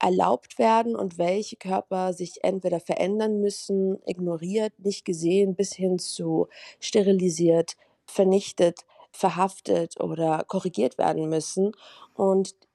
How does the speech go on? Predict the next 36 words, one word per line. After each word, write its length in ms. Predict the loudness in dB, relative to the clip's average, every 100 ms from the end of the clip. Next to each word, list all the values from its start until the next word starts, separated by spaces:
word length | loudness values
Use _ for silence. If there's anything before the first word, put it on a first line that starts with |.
| -6
diesen 340 | -2 0 2
historischen 600 | 0 0 -2 -2 -4 -4
Kontext 560 | 0 0 0 -2 -4 -4
zu 100 | -2
setzen, 500 | 2 0 0 -4 -2
erlaubt 440 | 2 4 2 0
uns 220 | -4 -4 -2
dann 180 | -2
auch 180 | 0 -2
zu 200 | -6 -8
sehen, 400 | -2 0 0 -2
wie 120 | -6
viel 280 | -6 0 0
Gewalt 520 | 0 0 2 4 2
hinter 300 | 0 -4 -4
Schönheit 480 | -2 2 2 2 0
steckt 400 | -2 -2 -4 -6
und 220 | -6 -4
auch 160 | -4 -2
wie 100 | -2
viel 160 | 0 -2
Gewalt 540 | 0 2 2 0 -2
Hässlichkeit 680 | -6 -2 -2 -4 -6 -6 -4
erfährt. 520 | -4 -2 -2 -2 -4 _ -20 -20 -10 0
Und 260 | 2 2
ich 140 | -2 -4
fand 180 | -4 -2
jetzt 160 | -2
auch 120 | -2
ganz 220 | -2 -2 -4
interessant, 680 | -6 -8 -4 0 0 -2 -4
diese 260 | -2 -2
Beispiele 600 | 0 0 0 -6 -4 -2
mit 260 | 0 -2 -2
dem 140 | -4
Alter, 640 | -2 0 -2 -2 -6 -6